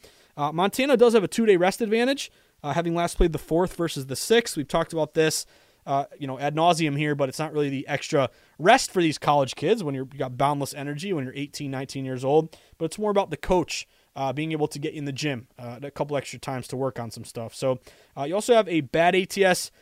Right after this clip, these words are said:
go-, uh, not a bad A T S, good A T S, but a bad A T S buy low spot on Montana. They're twelve and twelve, but they're only nine and fourteen against the spread, so they haven't covered many numbers, uh, which is kind of a good way to buy low on them. But here's another angle. If you wanna bet Montana with me tonight, uh, if you look at,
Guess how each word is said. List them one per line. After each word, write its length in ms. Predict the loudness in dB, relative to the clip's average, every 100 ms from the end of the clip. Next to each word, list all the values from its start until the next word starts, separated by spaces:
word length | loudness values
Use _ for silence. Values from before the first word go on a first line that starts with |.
| _ _ -6
go-, 120 | -2
uh, 300 | 0 2 0 -2
not 200 | -4 0
a 40 |
bad 180 | 4 6
A 60 | 4
T 140 | 0
S, 80 | -4
good 160 | 0 2
A 80 |
T 140 | 2 0
S, 100 | -2
but 140 | -4
a 40 | -4
bad 260 | 0 0
A 80 | 0
T 160 | -4 -4
S 140 | -4
buy 240 | -4 -2 -2
low 120 | -4
spot 280 | -4 -4 -4
on 80 |
Montana. 380 | -4 -6 -6 -6
They're 100 | -6
twelve 260 | -4 -2 -2
and 100 | -2
twelve, 380 | 2 6 4 2 _ _ -14
but 100 | -4
they're 100 | -2
only 140 | 0
nine 240 | 0 0
and 100 | -2
fourteen 380 | -2 -2 -2 -4
against 260 | -4 -6 -8
the 60 |
spread, 320 | -10 -4 -4 -4
so 80 | -6
they 40 |
haven't 180 | -6 -6
covered 320 | -4 -2 -2
many 240 | -4 -6
numbers, 580 | -4 0 2 4 2 0 -10 _ _
uh, 140 | -8 -6
which 280 | -4 -4
is 200 | -4 -6
kind 180 | -4 -6
of 60 | -4
a 60 |
good 200 | -4 -4
way 140 | -4 -6
to 160 | -6 -8
buy 220 | -6 -4
low 240 | -2 0
on 120 | 0
them. 280 | 0 -2 -4 -8 -20 _
But 80 | -6
here's 120 | -2
another 200 | 0 0 2
angle. 400 | 0 0 -2 -8
If 120 | -10
you 60 | -4
wanna 120 | 0
bet 160 | -2
Montana 440 | 0 -4 -2 0 0
with 120 | 0
me 120 | -4
tonight, 320 | -10 -10 -10 -12 _ _
uh, 180 | -6 -6
if 60 | 0
you 60 | 2
look 140 | 2
at, 140 | 0